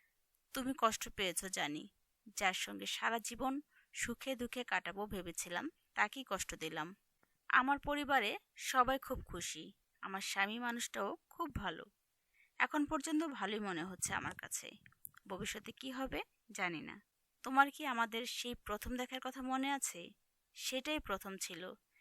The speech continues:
আর ওটাই যে শেষ দেখা হবে কোনোদিন তো ভাবিনি। আসলে মানুষের চিন্তার বাহিরেও তো কত কিছু ঘটে, তাই না? সেদিন তোমার সাথে তিন ঘন্টা ছিলাম, তাই না? অথচ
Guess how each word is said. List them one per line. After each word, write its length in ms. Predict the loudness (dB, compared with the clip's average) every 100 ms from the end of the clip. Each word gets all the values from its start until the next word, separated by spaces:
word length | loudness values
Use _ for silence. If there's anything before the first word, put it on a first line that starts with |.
| _ _ 0
আর 140 | 0 0
ওটাই 460 | -6 2 4 4 0 _ _ _
যে 80 | -6
শেষ 440 | -4 0 2 2 2
দেখা 340 | -2 2 2
হবে 180 | 2 -2
কোনোদিন 440 | -4 -6 -4 -6
তো 80 | -4
ভাবিনি। 540 | -2 -2 -4 -8 -10 -16 _ _ _ _ _ -2
আসলে 300 | 0 0 -2
মানুষের 420 | 4 4 4 0 -4
চিন্তার 360 | -8 -6 -6
বাহিরেও 480 | 2 2 2 2 2
তো 180 | 0 -2
কত 260 | -2 -2
কিছু 260 | -4 -6 -6
ঘটে, 360 | -6 -8 -10 -16 _ _ _ -6
তাই 160 | -4
না? 240 | -2 -4 -6 _ _ _ -20 -20 _
সেদিন 400 | -6 -4 0 0
তোমার 220 | 0 0 0
সাথে 300 | -2 -6 -8 0
তিন 240 | 2 4
ঘন্টা 280 | 2 0 0
ছিলাম, 480 | -2 -2 -4 -6 -12 _ _ _ _ _ 2
তাই 180 | 4
না? 160 | 4 0 -4 _ -20 _ -2
অথচ 340 | 0 0 0